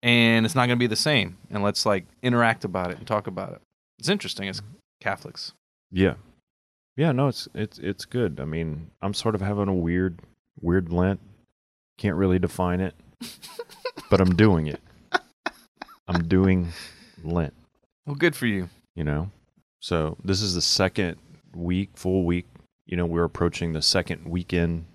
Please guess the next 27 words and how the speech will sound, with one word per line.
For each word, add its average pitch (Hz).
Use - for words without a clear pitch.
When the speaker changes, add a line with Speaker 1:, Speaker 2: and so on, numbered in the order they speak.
Speaker 2:
second -
Sunday 92
of 82
Lent, 87
right? 92
Speaker 1:
Yeah. 120
That's 139
how 185
weird 139
Lent 123
is. 113
We 117
don't 123
know 113
how 110
long 107
it 107
is. 104
It's 92
like 101
the 113
first 147
week 135
isn't 123
the 127
first 139
week. 143